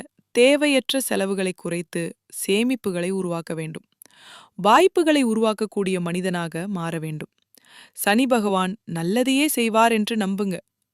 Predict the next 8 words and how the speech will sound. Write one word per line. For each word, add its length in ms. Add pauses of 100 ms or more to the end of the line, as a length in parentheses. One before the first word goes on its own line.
(100)
சோதனைகளை 1000
சாதனைகளாக 840
மாற்றுங்க. 440 (680)
உங்களை 320
நீங்களே 480
கேள்வி 400
கேட்க 260
ஆரம்பிச்சா, 520